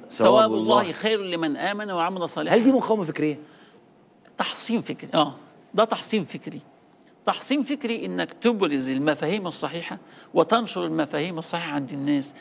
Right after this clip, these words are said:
Speaker 2: العبرة مش بالممتلكات، العبرة مش بالجواهر دي، العبرة بالقيم الأصيلة عند الناس.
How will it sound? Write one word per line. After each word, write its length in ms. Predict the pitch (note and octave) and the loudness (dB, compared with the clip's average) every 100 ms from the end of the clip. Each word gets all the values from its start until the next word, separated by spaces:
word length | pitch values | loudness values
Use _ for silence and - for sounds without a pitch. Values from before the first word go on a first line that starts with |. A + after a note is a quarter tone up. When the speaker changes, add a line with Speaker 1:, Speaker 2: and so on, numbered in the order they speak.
| - - - | -20 -6 -2
Speaker 2:
العبرة 400 | E3+ A#3 A3 F#3 | 2 4 4 0
مش 200 | E3+ C#3 | -2 -4
بالممتلكات، 1040 | D#3 D#3 D3+ C3+ D#3+ D#3 - F3 C3+ - | -4 -2 -4 -2 0 0 2 2 2 -2
العبرة 420 | - D#3 F#3 F3 | -4 -2 0 0
مش 200 | F3 D3 | -2 -4
بالجواهر 440 | - D3+ E3+ F3+ D#3+ | -6 4 6 6 4
دي، 280 | C#3+ D#3 - - - | 2 0 0 -12 -4
العبرة 260 | G3+ A3 | 0 2
بالقيم 440 | F#3 - B3+ A#3+ F#3+ | 2 2 4 4 2
الأصيلة 440 | - D#3+ - E3+ | -2 0 2 2
عند 220 | D#3+ D#3+ | 2 2
الناس. 440 | D3+ D#3 F3 C4+ | 0 2 2 2